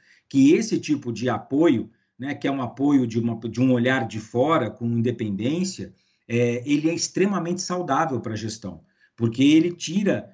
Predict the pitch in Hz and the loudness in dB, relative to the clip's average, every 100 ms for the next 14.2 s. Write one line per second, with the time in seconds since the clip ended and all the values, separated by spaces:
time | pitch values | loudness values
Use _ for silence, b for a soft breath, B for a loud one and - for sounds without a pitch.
0 | _ 117 123 107 127 127 131 160 143 110 | _ -6 -4 -4 0 2 2 2 -2 -4
1 | 110 110 120 131 135 123 127 175 165 117 | -6 -6 -4 0 2 2 0 0 0 -2
2 | 104 B _ 117 113 143 113 139 123 110 | -4 B _ -6 -2 -2 0 -2 -2 -2
3 | 131 120 110 110 151 139 - 113 110 147 | -2 2 2 2 2 0 -2 -8 -6 -2
4 | 190 190 B - 135 151 170 165 139 175 | -2 -2 B -2 2 4 4 4 0 -2
5 | 185 202 147 143 160 - 202 b b 123 | -4 -6 -6 -6 -8 -10 -12 b b -6
6 | 151 170 170 156 123 107 98 95 _ _ | -4 0 0 0 0 -4 -8 -14 _ _
7 | 110 107 113 110 107 110 123 139 131 127 | -12 -10 -6 -6 -4 0 0 0 -4 -2
8 | 139 135 160 135 127 160 190 190 147 175 | 2 6 6 6 6 4 2 0 -4 -6
9 | - 113 139 180 170 - 170 139 170 107 | -8 -14 -4 0 0 -2 -2 0 -2 -4
10 | - _ _ _ 120 120 - 127 120 127 | -14 _ _ _ -6 -6 -4 -4 -4 -6
11 | 113 120 131 127 - 120 113 123 110 120 | -4 -2 -2 -4 -6 -4 -4 -6 -4 -2
12 | 123 - 120 143 - 160 151 147 - 139 | -2 0 0 0 -2 -8 -6 -8 -12 -6
13 | 147 147 143 160 170 156 165 196 - 123 | -6 -4 -6 -6 -6 -6 -4 -6 -2 -2
14 | 117 - | -2 -8